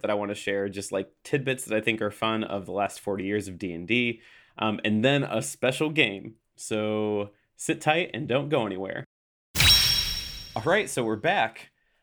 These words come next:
So we've talked about, about forty years, give or take, of, uh, D and D and where it came from and where we're at. And so, uh, with all that source material, I think there are just, like, some fun things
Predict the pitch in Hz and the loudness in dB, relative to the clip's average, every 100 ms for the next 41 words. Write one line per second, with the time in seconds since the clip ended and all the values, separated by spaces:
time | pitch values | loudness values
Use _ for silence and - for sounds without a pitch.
0 | _ _ _ _ - 175 147 120 139 - | _ _ _ _ 2 4 4 2 -4 -12
1 | - 110 117 170 170 185 151 117 110 - | -10 -4 0 2 2 2 4 4 2 -4
2 | _ _ - 110 107 90 - 139 139 127 | _ _ -12 -4 -2 -2 -4 -4 -2 0
3 | 107 107 104 - - - 104 110 98 95 | 0 0 -4 -8 -12 -8 -6 -2 -2 -4
4 | - - 101 98 95 - - _ 95 92 | -6 -2 0 0 -4 -12 -20 _ -6 -4
5 | 92 95 101 131 127 110 107 98 - _ | -6 -6 0 2 4 2 2 0 -4 _
6 | _ _ _ - - 107 110 113 113 107 | _ _ _ -6 -4 -2 0 2 0 -2
7 | - 120 110 110 107 101 101 101 98 95 | -2 -2 -2 -2 -4 -2 -2 0 0 -2
8 | 98 - - _ _ _ 120 120 139 120 | -4 -10 -20 _ _ _ -2 0 2 2
9 | 117 110 110 - 107 104 107 113 - 147 | 2 0 -4 -6 -4 -2 0 2 2 2
10 | 185 180 131 - 131 - 117 110 104 101 | 2 0 0 -6 -8 -8 -8 -6 -4 -4
11 | 95 - 120 147 180 170 135 117 117 110 | -6 0 0 0 -4 -6 -4 0 0 -2
12 | 107 101 101 - 98 - 110 120 117 104 | -6 -6 -8 -8 -10 -4 -4 -4 -6 -6
13 | 95 107 131 - | -6 -8 -10 -12